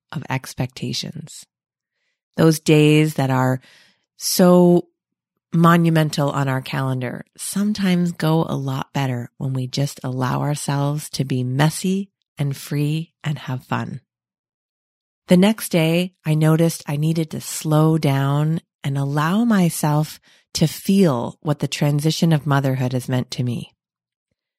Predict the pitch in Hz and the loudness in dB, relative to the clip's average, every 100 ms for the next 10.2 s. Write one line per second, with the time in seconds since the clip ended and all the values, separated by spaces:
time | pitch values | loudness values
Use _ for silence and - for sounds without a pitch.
0 | _ - - 170 170 165 156 151 156 156 | _ -6 2 4 6 4 2 2 0 -4
1 | - 160 156 - 147 143 135 135 135 127 | -4 -2 -2 -2 -2 -2 -4 -2 -2 -4
2 | - - _ 147 151 - 160 - 160 156 | -8 -14 _ -2 -2 -2 -4 -2 -4 -2
3 | 143 139 156 160 151 - 135 127 147 143 | -4 -2 0 2 2 0 -6 -6 0 2
4 | 139 143 143 131 127 123 117 120 143 - | 4 2 0 -2 -4 -4 -8 -10 -14 -20
5 | _ _ _ _ _ _ _ _ _ _ | _ _ _ _ _ _ _ _ _ _
6 | _ 165 165 175 170 175 170 - 185 190 | _ 6 8 8 8 6 6 6 6 6
7 | 180 - 143 151 165 185 - - 147 - | 2 -2 -2 0 0 0 -2 -6 -6 -6
8 | 185 185 185 - 185 185 - 156 151 147 | -2 -2 -2 -2 -2 -2 -2 -2 0 0
9 | 151 - _ 147 139 - 139 131 - 120 | -2 -10 _ -6 -4 -6 -4 -4 -6 -10
10 | 123 131 | -12 -16